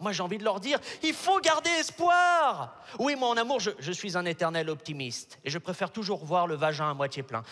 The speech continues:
C'est comme ça, c'est comme ça, c'est comme ça. C'est vrai.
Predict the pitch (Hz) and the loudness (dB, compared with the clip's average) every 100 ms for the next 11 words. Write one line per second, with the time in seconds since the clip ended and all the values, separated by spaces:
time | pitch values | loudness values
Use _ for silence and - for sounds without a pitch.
0 | - - 170 127 - - - - - - | -8 -8 -6 -8 -10 -10 -10 -10 -8 -4
1 | - 185 165 - 123 - - - 180 156 | -4 -2 -2 -2 -4 -4 -4 -4 -4 -4
2 | 131 135 - - - - - - - - | -6 -12 -14 -16 -18 -20 -20 -20 -20 -20
3 | - - - - - - - - - - | -20 -20 -20 -20 -20 -20 -20 -20 -20 -20
4 | - - - - - - _ 147 151 165 | -20 -20 -20 -20 -20 -20 _ -6 -2 -2
5 | 180 160 | -4 -6